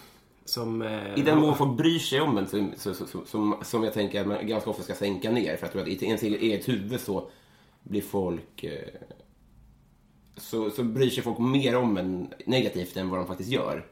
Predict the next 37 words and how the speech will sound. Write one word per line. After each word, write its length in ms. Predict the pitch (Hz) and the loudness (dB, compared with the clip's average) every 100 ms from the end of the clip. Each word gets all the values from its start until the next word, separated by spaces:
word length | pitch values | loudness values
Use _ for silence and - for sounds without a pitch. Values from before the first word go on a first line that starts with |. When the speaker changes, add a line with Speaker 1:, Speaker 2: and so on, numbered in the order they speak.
| - | 0
Speaker 1:
Mm. 240 | 131 127 | 4 4
Speaker 2:
Förstår 160 | 131 143 | 4 4
du 60 | 139 | 6
vad 80 | 131 | 6
jag 80 | |
menar? 200 | 120 - - | 4 0 0
Speaker 1:
Ja, 240 | 117 127 | 0 2
gud, 100 | 135 135 | 2 4
Speaker 2:
Att 80 | |
om 80 | 135 | 6
Speaker 1:
ja. 80 | 147 | 8
Speaker 2:
jag 80 | 143 | 8
gör 80 | 123 | 8
ett 60 | |
dåligt 240 | 127 117 104 | 6 4 4
gig 120 | 101 | 2
på 60 | 98 | 2
Big 140 | 104 | 2
Ben 240 | 120 95 | 4 2
så 80 | 90 | -2
kommer 200 | 92 98 | -2 -2
folk 140 | 92 95 | 0 -2
inte 220 | 101 117 | -2 2
ihåg 260 | 110 101 | 2 4
det. 60 | 95 | 0
De 120 | 95 | -2
kommer 160 | 104 101 | 0 0
ihåg 80 | 95 | 0
de 120 | 92 | -2
som 100 | 95 | -2
eventuellt 380 | 95 90 90 80 | -2 -2 -4 -4
var 80 | 82 | -6
bra, 320 | 87 78 80 | -4 -4 -4
förmodligen 340 | 90 87 85 82 | -4 -2 -2 -4
bara 140 | 76 | -4
sig 120 | 78 | -4
själva. 280 | 95 90 95 | -4 -2 -2